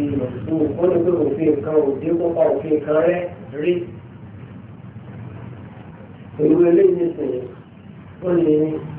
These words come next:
kò sí lásìkò àti ìmọ̀sùn.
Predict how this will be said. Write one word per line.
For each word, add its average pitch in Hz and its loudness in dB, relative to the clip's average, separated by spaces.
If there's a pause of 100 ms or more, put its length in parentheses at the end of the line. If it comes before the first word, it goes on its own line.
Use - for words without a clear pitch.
(140)
kò 143 -2
sí 151 2
lásìkò 156 0
àti 135 0 (960)
ìmọ̀sùn. 127 -2